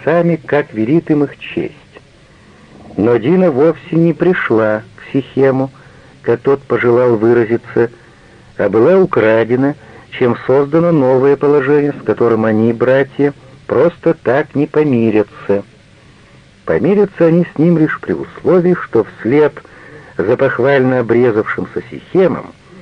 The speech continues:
обрежется весь мужской пол в Шикеме, старики, мужчины и мальчики, причем не далее, как через три дня,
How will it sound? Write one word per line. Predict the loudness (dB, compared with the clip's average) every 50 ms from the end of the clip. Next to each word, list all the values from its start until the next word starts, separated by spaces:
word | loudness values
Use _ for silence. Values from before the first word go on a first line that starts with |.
| -20 -20 -20 -20 -12 -8
обрежется | -6 -6 -2 0 2 2 2 2 0 -2 -2 -2 -2 -2
весь | 0 0 0 2 2 2 0 -2 -8 -20 -20 -20 -20 -20 -20 -12 -6
мужской | -2 -2 -2 -2 -4 -6 -8 -2 0 2 2 0
пол | -2 -4 -2 0 2 2 2 0
в | -2 -6 -6
Шикеме, | -4 -4 -4 -4 -2 0 2 2 2 0 -2 -6 -14 -16 -20 -20 -20 -20 -20 -20 -20 -20 -20 -6
старики, | -2 0 2 2 2 0 0 -2 0 2 2
мужчины | 2 2 0 -2 -4 -6 -2 -2 0 0 2 2 0
и | 0
мальчики, | 0 0 -2 -2 -2 -6 -8 -14 -18 -18 -16 -16 -18 -18 -18 -20 -20 -20 -20 -20 -12 -4
причем | -2 -2 0 0 2 2 2 2
не | 2
далее, | 2 2 2 2 4 2 2 2
как | 0 -2 -4 -4 -4
через | -4 -4 -2 -2 -4 -4
три | -4 -2 0 0 0
дня, | -2 -6 -4 -2 0 0 0 -2